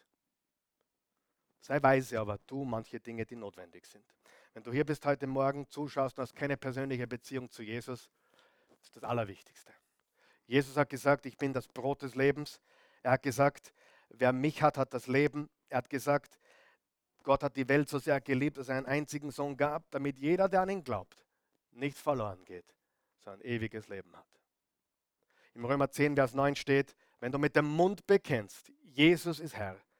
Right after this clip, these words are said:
und mit dem Herzen an seine Auferstehung glaubst, bist du gerettet. Gestern war ein wunderbarer Tag im Hause Pilsel.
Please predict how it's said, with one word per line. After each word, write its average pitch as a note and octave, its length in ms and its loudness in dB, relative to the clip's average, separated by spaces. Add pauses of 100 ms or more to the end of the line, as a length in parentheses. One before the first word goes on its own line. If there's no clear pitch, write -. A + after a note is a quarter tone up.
(340)
und A#2 80 -14
mit A#2 140 -8
dem A#2 120 -6
Herzen C3 420 2
an C#3 100 -6
seine A2+ 280 -8
Auferstehung A2 640 -4 (480)
glaubst, - 500 -10
bist - 220 -14
du A2 80 -14
gerettet. F#2+ 420 -16 (2250)
Gestern C3+ 300 0
war B2 100 4
ein B2 80 -6
wunderbarer B2 380 2
Tag A#2 180 2
im A2 120 -8
Hause G#2+ 220 -2
Pilsel. G#2+ 420 -12